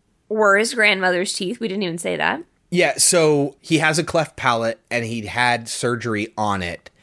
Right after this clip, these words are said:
Speaker 2: and so he wears dentures.
Speaker 1: But he wears his grandma's dentures.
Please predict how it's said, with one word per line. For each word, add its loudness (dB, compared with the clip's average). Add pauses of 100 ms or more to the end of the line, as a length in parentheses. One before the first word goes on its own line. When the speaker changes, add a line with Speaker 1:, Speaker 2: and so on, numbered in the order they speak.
(360)
Speaker 2:
and -2
so 4
he 0
wears 0
dentures. -6 (440)
Speaker 1:
But -2
he 6
wears 2
his -2
grandma's 2
dentures. -6